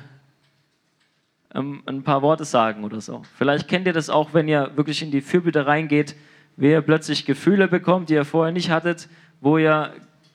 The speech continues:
mit, mit Geistern und Mächten am Kämpfen seid, am Ringen seid. Das ist ein, ein Kampf.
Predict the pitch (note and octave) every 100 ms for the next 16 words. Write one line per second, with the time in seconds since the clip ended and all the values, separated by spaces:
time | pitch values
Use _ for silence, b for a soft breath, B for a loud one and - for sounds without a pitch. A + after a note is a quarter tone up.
0 | _ _ _ C#3+ C#3+ - C#3+ C#3 D3+ E3
1 | E3+ - E3+ D#3 C3+ D3 D#3 - D#3+ D#3
2 | D3+ b b b - C3+ C3 F3+ F3+ F3+
3 | D#3+ D#3+ D#3+ D#3 C3 C3 D#3 E3+ D#3+ D3
4 | D3 C#3+ D3 - b b b b _ -
5 | C3 D3 D#3 - C#3 C#3+ - C#3 C3+ E3+
6 | D#3+ D3+ - -